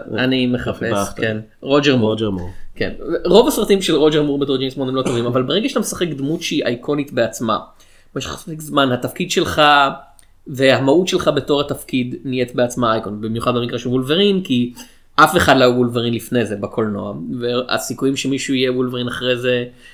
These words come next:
Speaker 2: הם גבוהים, כי אתה
Speaker 1: הם,
Speaker 2: יודע.
Speaker 1: לא, הם-
Speaker 2: כי ככה זה עובד.
Speaker 1: זה, זה
Speaker 2: אבל זה
Speaker 1: עובד,
Speaker 2: ייקח
Speaker 1: אבל,
Speaker 2: זמן.
Speaker 1: אבל זה ייקח זמן עד שהם ימצאו
Speaker 2: זה,
Speaker 1: מישהו.
Speaker 2: זה לא ספיידרמן שכל שלוש שנים מביאים מישהו חדש.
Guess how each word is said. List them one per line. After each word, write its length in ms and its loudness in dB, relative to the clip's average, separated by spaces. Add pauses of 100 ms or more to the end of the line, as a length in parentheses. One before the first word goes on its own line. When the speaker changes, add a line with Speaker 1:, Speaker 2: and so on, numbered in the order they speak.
(420)
Speaker 2:
הם 140 6
גבוהים, 500 8
כי 160 2
אתה 140 4
Speaker 1:
הם, 60 8
Speaker 2:
יודע. 280 4
Speaker 1:
לא, 80 6 (200)
הם- 640 0
Speaker 2:
כי 100 4
ככה 260 4
זה 120 4
עובד. 340 4 (920)
Speaker 1:
זה, 240 -2
זה 200 4
Speaker 2:
אבל 120 6
זה 100 8
Speaker 1:
עובד, 140 8
Speaker 2:
ייקח 120 4
Speaker 1:
אבל, 100 4
Speaker 2:
זמן. 260 2
Speaker 1:
אבל 220 4
זה 80 4
ייקח 260 6
זמן 160 0
עד 80 -2
שהם 140 0
ימצאו 280 0
Speaker 2:
זה, 120 6
Speaker 1:
מישהו. 140 2
Speaker 2:
זה 160 6
לא 120 10
ספיידרמן 520 6
שכל 320 4
שלוש 300 8
שנים 220 4
מביאים 240 4
מישהו 220 0
חדש. 480 -4